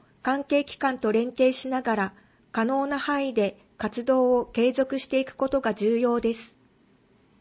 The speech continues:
認知症の方が安心して暮らせる地域づくりを目指し、引き続き取り組んでいきます。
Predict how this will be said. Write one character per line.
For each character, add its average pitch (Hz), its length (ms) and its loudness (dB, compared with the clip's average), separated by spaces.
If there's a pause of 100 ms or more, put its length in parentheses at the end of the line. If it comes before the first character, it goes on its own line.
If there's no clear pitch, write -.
(160)
認 262 200 2
知 277 120 -12
症 294 240 2
の 277 140 -2
方 277 260 0
が 214 240 0 (240)
安 240 200 2
心 269 260 -2
し - 80 -12
て 277 100 0
暮 269 140 0
ら 269 120 2
せ 285 140 -2
る 240 140 -2
地 240 200 -4
域 254 140 -6
づ 277 140 -4
く 277 140 -2
り 254 100 0
を 233 100 4
目 214 120 0
指 240 160 -2
し、 196 280 -6 (340)
引 - 220 -4
き - 0 -
続 254 260 -2
き 247 240 -4
取 226 260 -2
り 254 40 -6
組 277 220 -2
ん - 20 -2
で 226 100 6
い 220 100 4
き 220 120 -4
ま 214 160 -2
す。 - 240 -20